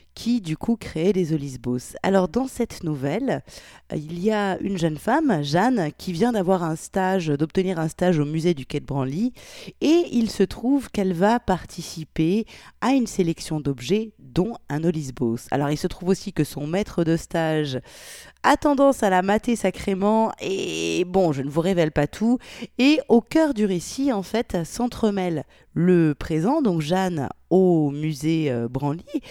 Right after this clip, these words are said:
et, euh, et on bascule, euh,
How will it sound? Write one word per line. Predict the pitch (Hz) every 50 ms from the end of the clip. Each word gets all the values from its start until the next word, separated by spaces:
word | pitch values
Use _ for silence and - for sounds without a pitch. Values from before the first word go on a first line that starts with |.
| - - - - _ _
et, | - 277 294 320 320 - - - -
euh, | 170 180 175 160 156 156 160 - -
et | - 277 285 269 -
on | - 202 190 180
bascule, | 160 160 277 277 277 - - - - - 262 254 247 220 190 156 - - -
euh, | 147 147 139 143 143